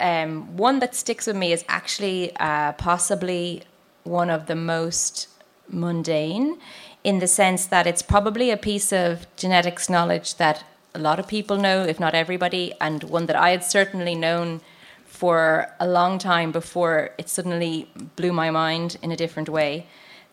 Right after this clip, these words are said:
to the point that I remember where I was standing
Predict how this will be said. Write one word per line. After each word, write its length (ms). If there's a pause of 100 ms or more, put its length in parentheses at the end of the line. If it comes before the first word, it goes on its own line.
(120)
to 100
the 80
point 280
that 100
I 80
remember 760
where 180
I 120
was 160
standing 640